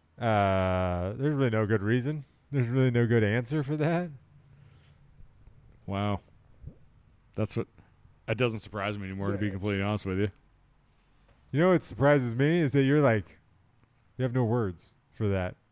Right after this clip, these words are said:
Speaker 1: Really.
Speaker 2: Yeah, I don't know what to fucking
Speaker 1: <laughs>
Speaker 2: say. Like, what am I supposed to fucking say to that?
Speaker 1: Pornhub's gone wrong?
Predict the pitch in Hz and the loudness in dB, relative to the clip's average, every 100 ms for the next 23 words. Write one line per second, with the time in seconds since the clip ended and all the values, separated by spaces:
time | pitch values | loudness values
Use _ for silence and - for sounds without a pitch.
0 | _ _ _ _ _ _ _ - 214 285 | _ _ _ _ _ _ _ -6 2 6
1 | 214 226 226 226 220 196 226 220 240 - | 8 10 10 10 8 6 4 6 2 4
2 | 196 247 208 - - - - - - _ | 4 4 4 0 -16 -20 -20 -20 -20 _
3 | _ 147 160 127 - _ - 120 165 220 | _ 4 4 4 -6 _ -18 2 6 6
4 | 226 226 226 220 - 220 208 - 262 294 | 6 2 0 -2 0 0 0 2 4 4
5 | 120 98 90 - _ _ _ _ _ _ | 4 2 -2 -12 _ _ _ _ _ _
6 | - _ _ _ _ _ _ _ _ _ | -20 _ _ _ _ _ _ _ _ _
7 | _ - 143 147 147 139 127 131 123 117 | _ 2 4 6 6 4 4 2 4 2
8 | 139 175 | 2 -2